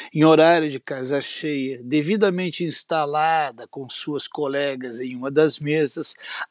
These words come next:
ainda com a novata a tiracolo, sofisticou o discurso. "Acolher bem é reconhecer o outro,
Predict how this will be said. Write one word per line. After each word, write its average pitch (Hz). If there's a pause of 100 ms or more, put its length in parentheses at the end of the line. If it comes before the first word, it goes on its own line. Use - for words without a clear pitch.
(100)
ainda 294
com 175
a 156
novata 127
a 117
tiracolo, 175
sofisticou 151
o 123
discurso. - (1160)
"Acolher 147
bem 175
é 180
reconhecer 185
o 254
outro, 160